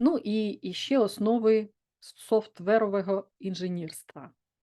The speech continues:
Ну, я не фахівець з I T, я сподіваюся, що ви знаєте, що це таке. А, що стосується умов прийняття, вони теж будуть за посиланням розписані, де ви бачите, що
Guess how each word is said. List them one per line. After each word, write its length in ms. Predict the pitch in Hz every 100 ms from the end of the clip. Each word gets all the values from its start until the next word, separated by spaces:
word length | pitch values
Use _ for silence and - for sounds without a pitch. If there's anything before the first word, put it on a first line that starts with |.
| _ _ _ -
Ну, 200 | 240 - _ _
я 220 | 185 196
не 80 | 170
фахівець 500 | - 170 170 170 165
з 80 | 185
I 120 | 196
T, 160 | 196 330
я 180 | 262 202
сподіваюся, 560 | - 175 170 214 202
що 220 | - 170
ви 160 | 185 196 _ 175
знаєте, 440 | 160 190 180 170
що 180 | - 180
це 120 | -
таке. 280 | _ _ - _ _ _ _ _ _ _ _ _ _ _ _
А, 200 | 180 - -
що 300 | - 311 359
стосується 800 | - 214 - 254 285 - 226 -
умов 420 | 190 208 254 - -
прийняття, 840 | 214 214 208 208 _ 175 143 127 _ _ -
вони 260 | 196 233 285
теж 520 | - 175 170 - -
будуть 520 | 196 185 - - _ _ _ -
за 100 | 190
посиланням 580 | 190 - 208 220 202
розписані, 680 | 190 190 - 175 - 196 202
де 140 | 185 220
ви 120 | 226
бачите, 540 | 170 143 - - 156
що 340 | 160 - 156